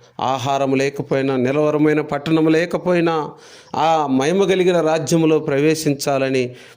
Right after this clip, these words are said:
బిడ్డలు సైతమును, పొలము సైతమును, ఇల్లులు సైతమును, సమస్తమును కోల్పోయి ఆయన కొరకు ఏమి లేని ఉట్టి చేతులతో మిగిలిపోతూ వచ్చినారు.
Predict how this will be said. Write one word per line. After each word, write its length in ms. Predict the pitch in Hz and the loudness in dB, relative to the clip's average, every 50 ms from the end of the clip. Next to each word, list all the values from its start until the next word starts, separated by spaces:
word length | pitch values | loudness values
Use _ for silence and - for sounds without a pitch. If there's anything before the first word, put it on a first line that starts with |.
| - | -4
బిడ్డలు 380 | 120 131 156 156 180 175 175 170 | -2 -2 0 0 0 0 0 0
సైతమును, 600 | - 170 180 196 196 196 190 170 170 170 170 160 | 0 0 -2 -2 -2 -2 -2 0 0 2 0 0
పొలము 340 | 156 - 156 156 165 165 160 | -2 -2 -2 -2 0 0 -2
సైతమును, 540 | 156 - 165 180 180 175 190 170 170 160 156 | -2 0 -2 -2 0 0 2 2 2 2 2
ఇల్లులు 260 | 151 151 156 151 151 | 2 2 0 0 0
సైతమును, 640 | - 151 151 160 160 - 170 151 151 143 135 131 - - - - - - - | -2 -2 -2 -2 -2 -2 0 0 0 0 -2 -4 -6 -12 -20 -20 -16 -12 -8
సమస్తమును 840 | - 143 143 170 202 196 - - - 220 214 208 190 185 180 170 | -6 -2 -2 -2 -2 -4 -6 -4 -2 0 0 2 2 2 0 0
కోల్పోయి 1120 | - - - 143 147 165 165 156 160 - 135 117 113 107 104 107 110 113 117 117 - - - _ _ _ _ _ _ _ _ _ _ _ _ _ _ _ _ _ _ _ _ _ _ _ - | -2 -2 0 0 2 0 0 -2 -2 -2 -2 0 0 -2 -2 0 0 0 -2 -2 -4 -8 -10 _ _ _ _ _ _ _ _ _ _ _ _ _ _ _ _ _ _ _ _ _ _ _ -8
ఆయన 240 | 113 127 127 123 117 | -6 -4 -2 -4 -2
కొరకు 800 | - 139 127 131 139 135 - - 120 104 104 110 117 127 - - - _ _ _ - - _ _ _ _ _ _ _ - - _ - | -2 -2 -2 -2 -2 -4 -4 -2 0 0 2 0 0 -2 -4 -8 -14 _ _ _ -20 -20 _ _ _ _ _ _ _ -20 -18 _ -6
ఏమి 500 | 92 107 123 143 160 180 196 208 214 202 | -2 0 2 2 4 4 4 4 4 2
లేని 280 | 180 185 175 165 156 | 2 0 0 0 0
ఉట్టి 280 | 143 135 131 127 - 147 | 0 -2 -2 -4 -4 -6
చేతులతో 640 | 127 - - 135 131 131 143 131 127 127 127 131 123 | -4 -2 -2 -2 0 0 -2 -2 -2 -2 -2 -2 0
మిగిలిపోతూ 640 | 120 113 107 110 113 110 - - 113 107 110 - 107 | 0 0 0 -2 -2 -4 -4 -4 -4 -2 -2 -2 -4
వచ్చినారు. 520 | 104 90 - - - 120 104 98 90 - | -4 -4 -6 -6 -6 -4 -4 -4 -6 -8